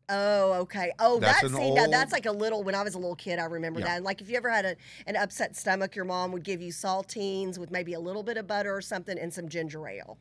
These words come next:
Speaker 2: Yeah.
Speaker 1: That started my ginger ale, which is, which is my drug of choice. You know, we've got This Pink Cloud coming up next, which is a great show on recovery. Um,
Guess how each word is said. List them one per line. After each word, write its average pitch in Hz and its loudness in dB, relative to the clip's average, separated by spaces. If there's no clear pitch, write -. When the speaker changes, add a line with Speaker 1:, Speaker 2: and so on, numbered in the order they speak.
Speaker 2:
Yeah. 90 -8
Speaker 1:
That 170 -2
started 175 -2
my 165 -2
ginger 165 -4
ale, 160 -6
which - -10
is, 190 -4
which 214 -6
is 214 -2
my 185 0
drug 165 -8
of 147 -12
choice. 139 -8
You 190 -2
know, - 2
we've 190 0
got 190 4
This 208 -2
Pink 190 -6
Cloud 185 -2
coming 180 -2
up 175 -6
next, 180 -4
which 180 -8
is 160 -10
a 165 -8
great 196 0
show 185 -4
on 156 -4
recovery. 156 -6
Um, 156 -4